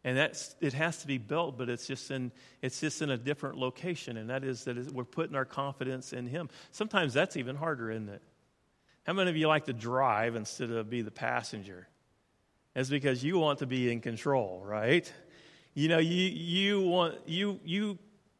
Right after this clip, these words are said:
it's easier to be, put your confidence in yourself than it is to put your confidence in somebody else. But Jesus has called us to trust Him.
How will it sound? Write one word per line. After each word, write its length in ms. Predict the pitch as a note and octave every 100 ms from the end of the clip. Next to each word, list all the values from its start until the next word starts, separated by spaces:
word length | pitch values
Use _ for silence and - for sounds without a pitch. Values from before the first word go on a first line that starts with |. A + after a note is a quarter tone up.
| _
it's 200 | D#3+ D3
easier 360 | G3+ A3 G3 F#3
to 60 | E3
be, 180 | E3 - - - _ -
put 180 | - F#3+
your 140 | E3 D3
confidence 480 | E3+ E3 E3 D3+
in 80 | C#3+
yourself 380 | C#3 C3+ G3 -
than 100 | D3
it 120 | C3+
is 160 | C3+ C3
to 80 | C3
put 260 | - C3+
your 120 | B2 B2
confidence 580 | C3+ B2+ A2+ B2 A#2+
in 100 | A#2+
somebody 400 | A2 B2+ A#2+ A#2+
else. 360 | C3+ D#3+ - - - - - _ _ _ _ _ _ _ _ -
But 320 | C#3+ B2 D3
Jesus 380 | C3+ G#3 F3+ D3
has 140 | C#3+
called 300 | - D3+ D3+
us 180 | C3 B2
to 80 | C#3+
trust 380 | - A#2+ - -
Him. 260 | F3 F#2